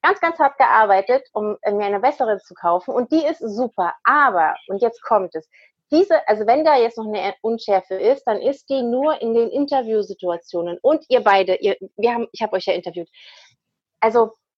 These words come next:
wenn ich so normal filme, gucke ich natürlich aufs Display und sehe, „Oh, unscharf, muss ich nachregeln.“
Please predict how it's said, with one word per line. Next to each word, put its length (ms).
wenn 160
ich 180
so 220
normal 360
filme, 280
gucke 220
ich 80
natürlich 480
aufs 200
Display 360
und 120
sehe, 280
„Oh, 140
unscharf, 480
muss 140
ich 140
nachregeln.“ 580